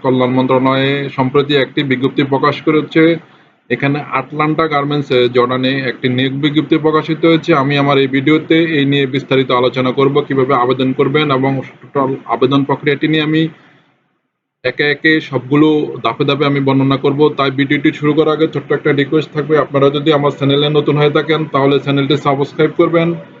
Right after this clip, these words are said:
যাতে করে নিত্য নতুন সরকারি বা সরকারি চাকরি খবর আপনি সবার আগে পেয়ে যান। বন্ধুরা, দেখতে পাচ্ছেন সুইং মেশিন অপারেটর একশো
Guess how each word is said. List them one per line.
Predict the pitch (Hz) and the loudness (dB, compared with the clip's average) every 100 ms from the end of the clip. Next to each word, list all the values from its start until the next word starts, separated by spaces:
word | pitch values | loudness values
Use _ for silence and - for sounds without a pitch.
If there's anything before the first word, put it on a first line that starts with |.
| - - - | -20 -12 -2
যাতে | 135 147 | 0 2
করে | 156 | 2
নিত্য | 156 151 160 | 2 0 0
নতুন | 156 156 147 | 2 0 0
সরকারি | 147 143 147 | -2 0 2
বা | 151 147 | 2 0
সরকারি | 151 147 156 | 0 2 2
চাকরি | 139 151 151 | 2 -2 -2
খবর | 143 151 147 | 0 2 0
আপনি | 139 151 | 0 -4
সবার | 139 139 135 | 0 2 2
আগে | 131 | 0
পেয়ে | 131 131 | 0 0
যান। | 113 107 101 - _ _ 120 | 0 -4 -8 -18 _ _ -2
বন্ধুরা, | 131 156 165 170 160 - _ _ - | 2 4 4 0 -4 -16 _ _ -4
দেখতে | 131 160 | -2 0
পাচ্ছেন | 165 165 180 170 165 | 0 0 0 0 0
সুইং | 151 156 160 | 0 2 2
মেশিন | 160 151 160 | 0 0 0
অপারেটর | 151 160 156 160 156 | 0 0 0 0 -2
একশো | 131 | -2